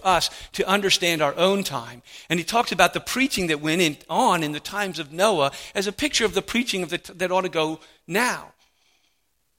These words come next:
And that's why he only, he's only addresses these people in the time of Noah. But, but more than some of the other problems in that text is that, that, that interpretation is out of sync with the rest of Scripture.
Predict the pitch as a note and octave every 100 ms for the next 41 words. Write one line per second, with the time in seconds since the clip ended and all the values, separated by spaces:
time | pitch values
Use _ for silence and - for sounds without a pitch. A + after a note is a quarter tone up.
0 | _ _ _ E3+ G3+ B3+ - F3+ F#3+ F3
1 | F3 F#3+ F#3 F3+ E3+ E3+ - F#3+ G#3+ F#3+
2 | D#3+ G#3 A3 G3+ D3 E3 - F3+ F3 D#3+
3 | D3 - E3 D#3+ D3+ C#3+ F3+ F3 C3+ -
4 | - - - G3 G3+ E3+ F#3 C4 A3 F#3+
5 | G3+ F#3+ F3+ F#3 F3+ - G3 F3+ D#3 D#3
6 | D3+ D#3+ - F3+ D3+ D#3+ D3 E3 - _
7 | - D#3 D#3+ F3 F#3 _ _ _ - D#3+
8 | - F3 E3 F#3 G3 E3+ D3+ - E3+ F3
9 | C#3+ - E3+ D3 C#3+ C#3 C#3+ - C3 -
10 | D#3+ C3+ -